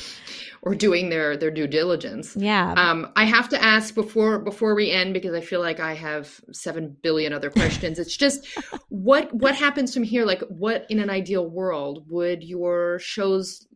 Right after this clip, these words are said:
Speaker 1: look like? And, and is there, is there something you're striving for in this town?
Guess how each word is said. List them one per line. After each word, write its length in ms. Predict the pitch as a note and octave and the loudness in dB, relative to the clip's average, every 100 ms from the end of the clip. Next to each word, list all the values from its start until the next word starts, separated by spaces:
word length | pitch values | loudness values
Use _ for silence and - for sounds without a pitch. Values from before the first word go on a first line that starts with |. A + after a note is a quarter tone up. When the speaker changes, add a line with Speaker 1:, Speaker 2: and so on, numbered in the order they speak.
| _ F3 | _ -4
Speaker 1:
look 300 | G#3+ C4+ - | -2 -2 -4
like? 300 | B2 - - | -6 -6 -10
And, 180 | F3 - | -12 -8
and 200 | F3+ D3+ - | -10 -8 -2
is 180 | G3+ | -2
there, 220 | G#3+ G3+ - | 0 -2 -2
is 180 | G#3+ | -4
there 140 | G#3+ G3+ | -4 -6
something 360 | - G#3+ G#3+ | -6 -6 -4
you're 120 | F#3+ F#3 | -4 -6
striving 520 | - F#3+ F#3+ G3 F#3+ | -4 -2 -2 -2 -4
for 280 | - D#3+ D3 | -6 -6 -4
in 100 | D3 | -6
this 220 | D3 - | -8 -10
town? 500 | E3 C#3 C#3 C3+ | -8 -6 -6 -8